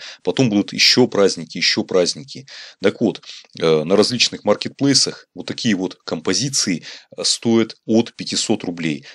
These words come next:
Фужер, наполненный сосновыми шишками, покрашенными или покрытыми цветной фольгой, стоит пятьсот рублей. Причём сто рублей — это цена фужера, а четыреста рублей — это сами шишки. Почему так происходит?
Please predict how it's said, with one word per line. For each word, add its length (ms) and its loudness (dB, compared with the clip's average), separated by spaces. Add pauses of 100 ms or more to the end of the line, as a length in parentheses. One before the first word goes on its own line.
(120)
Фужер, 500 2
наполненный 580 0
сосновыми 560 0
шишками, 540 0
покрашенными 800 0 (300)
или 360 -2
покрытыми 460 -2
цветной 340 -4
фольгой, 540 -4
стоит 420 0
пятьсот 360 -8
рублей. 440 -8
Причём 440 -2
сто 220 2
рублей — 400 0
это 180 -6
цена 300 -2
фужера, 520 -2 (140)
а 180 -2
четыреста 480 -2
рублей — 400 -2
это 260 -2 (260)
сами 340 -2
шишки. 460 -2 (220)
Почему 380 2
так 180 -2
происходит? 580 -2